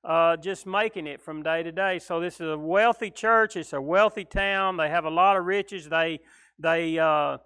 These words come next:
struck the gold and silver coins. That was the first place that they were actually made. Uh, but that church was also known as a group of people that had a lot of apathy. They had a lot of immorality going on in church.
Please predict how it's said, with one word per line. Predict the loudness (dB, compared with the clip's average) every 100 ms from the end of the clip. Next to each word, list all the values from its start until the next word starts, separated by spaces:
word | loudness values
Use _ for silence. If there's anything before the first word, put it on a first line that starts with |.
| _
struck | -20 -2 4 6 4
the | -4 -2
gold | 4 6 4
and | 0
silver | -4 -2 -2 -6
coins. | -6 -4 -2 -4
That | -4 -4
was | -8
the | -10
first | 0 0 0
place | -2 -4 -4
that | -10
they | -6 -2
were | 2
actually | 2 0 -6 -10
made. | -4 0 0 -2 -6 -14 _ _ _ _ -4
Uh, | 2 4 6 4 2 -2
but | 0 6 6 4 0
that | 0 0
church | -2 6 6 6
was | -2 2
also | 6 6 4 0 -2
known | 0 0 2 0
as | -2 -6
a |
group | -2 0 0
of | -6 -6
people | -6 -4 -4
that | -2 -2
had | 0 0
a |
lot | 2 4 4
of | 2
apathy. | -2 -2 -2 -4 -12 -10 -10 -8
They | -4 -4
had | 0 0
a | 0
lot | 4 6 6
of | 4 -4
immorality | -10 -8 -4 0 4 4 4 2 -4 -10
going | -6 -4 -2
on | -2 -4
in | -12
church. | -4 0 0 -2 -8